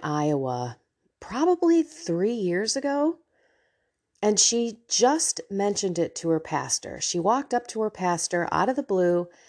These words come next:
and said, "Father, can we have Kendra Von Ash come here and speak?" And he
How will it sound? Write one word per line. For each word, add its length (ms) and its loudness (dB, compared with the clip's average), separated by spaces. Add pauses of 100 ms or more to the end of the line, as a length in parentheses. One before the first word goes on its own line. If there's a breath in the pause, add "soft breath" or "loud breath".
(180 soft breath)
and 160 -4
said, 420 0 (300 soft breath)
"Father, 520 4 (320)
can 180 -4
we 240 0
have 220 -4
Kendra 380 0
Von 280 0
Ash 240 0
come 240 -2
here 260 0
and 140 -4
speak?" 480 -6 (1300 loud breath)
And 340 2
he 520 0